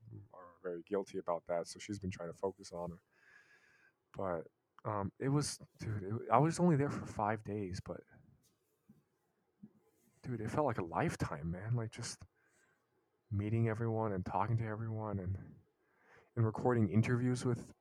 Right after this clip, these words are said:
with people there. Like, <laughs> like, we, we spoke to someone, um, a, a father and son, Louis Wong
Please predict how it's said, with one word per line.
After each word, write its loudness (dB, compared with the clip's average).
with -6
people -2
there. 0
Like, -8
<laughs> -16
like, 6
we, -2
we 0
spoke 4
to -6
someone, 4
um, 2
a, 6
a 4
father 6
and 4
son, 4
Louis 6
Wong 6